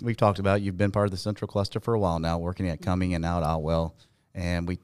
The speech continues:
we ask our guests who are kind of part of the Central Cluster, you know, we mentioned the phrase heart of Forsyth.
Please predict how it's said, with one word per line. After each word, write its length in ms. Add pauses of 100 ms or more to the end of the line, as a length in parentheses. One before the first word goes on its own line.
(120)
we 180
ask 320
our 100
guests 400
who 240
are 260
kind 160
of 60
part 160
of 80
the 60
Central 280
Cluster, 520 (440)
you 140
know, 140 (480)
we 80
mentioned 540 (280)
the 80
phrase 280
heart 280
of 80
Forsyth. 400